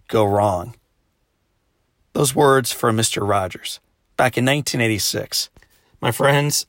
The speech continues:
in the midst of a global pandemic, perhaps we should consider not only tracking all of the figures around mortality and contagion, but also recovery rate,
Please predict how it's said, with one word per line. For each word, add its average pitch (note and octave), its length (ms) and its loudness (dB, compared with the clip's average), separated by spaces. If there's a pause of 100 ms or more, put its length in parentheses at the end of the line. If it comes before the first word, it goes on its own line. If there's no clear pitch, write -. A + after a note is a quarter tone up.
in C3 440 2
the C3 120 -4
midst C#3 380 0
of C#3 280 2
a B2 180 2
global C3+ 460 2
pandemic, G2 720 -4 (340)
perhaps C#3 400 2
we C3 140 0
should - 220 -2
consider B2+ 400 2
not C#3+ 260 2
only C#3 240 0
tracking C3 720 -2
all D#3 460 2
of B2 120 -4
the A#2 80 -4
figures C3 420 -2
around A#2 280 2
mortality D3 720 0 (340)
and G#2+ 100 -4
contagion, A#2 580 0 (760)
but C3+ 140 4
also E3+ 460 2 (220)
recovery B2 560 0
rate, - 360 -4